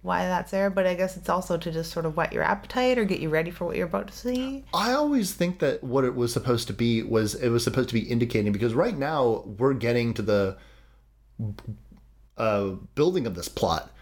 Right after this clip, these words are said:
Speaker 2: We see, like, the, the corpse obelisk, and now that we're at the graveyard, we know that this is the genesis of Sally and her friends coming to this area. It's because they believe that their grandfather's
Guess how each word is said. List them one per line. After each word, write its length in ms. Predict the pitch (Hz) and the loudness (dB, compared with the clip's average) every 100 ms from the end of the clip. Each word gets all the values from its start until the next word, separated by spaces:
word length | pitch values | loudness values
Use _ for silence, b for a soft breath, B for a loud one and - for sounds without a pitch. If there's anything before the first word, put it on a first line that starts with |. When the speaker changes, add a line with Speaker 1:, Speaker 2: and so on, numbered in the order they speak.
| b b | b b
Speaker 2:
We 100 | 113 | 2
see, 160 | 120 | 4
like, 200 | 107 104 | 4 2
the, 140 | 104 95 | 2 0
the 120 | 95 | -2
corpse 480 | - 131 110 - - - | 2 2 2 0 -4 0
obelisk, 640 | 101 104 95 95 - - - - | 0 2 2 2 0 -2 -4 -2
and 460 | 117 110 104 101 95 B B B B - - _ - | 0 2 2 0 -4 B B B B -20 -20 _ -4
now 240 | 127 123 | 2 2
that 120 | 117 | 2
we're 140 | 110 113 | 0 0
at 60 | |
the 60 | 107 | 0
graveyard, 460 | 104 165 135 113 110 | 0 0 2 0 0
we 80 | |
know 180 | 131 127 | 0 2
that 140 | 117 104 | 0 -2
this 180 | 120 | -2
is 80 | 107 | -2
the 80 | 107 | -2
genesis 600 | 90 - 127 120 104 - | -2 0 2 0 -2 -2
of 80 | 95 | -2
Sally 380 | - 113 110 107 | 0 0 0 0
and 80 | |
her 60 | 101 | -2
friends 380 | - 110 101 98 | 0 0 0 -2
coming 560 | - - 147 123 113 | -4 -2 0 2 0
to 580 | 107 - 110 104 101 101 B B B B B - | 0 2 2 4 2 -2 B B B B B -2
this 360 | 110 110 - 190 | 0 0 -2 -2
area. 420 | 202 196 123 107 | 0 2 2 0
It's 200 | 107 107 104 | 0 -2 -2
because 340 | 107 120 107 | 0 2 2
they 100 | 110 | 2
believe 380 | 104 101 98 90 | 2 2 2 0
that 100 | 87 | 0
their 120 | 92 | 0
grandfather's 880 | 87 101 101 98 98 90 85 82 | 2 2 2 2 0 2 0 -2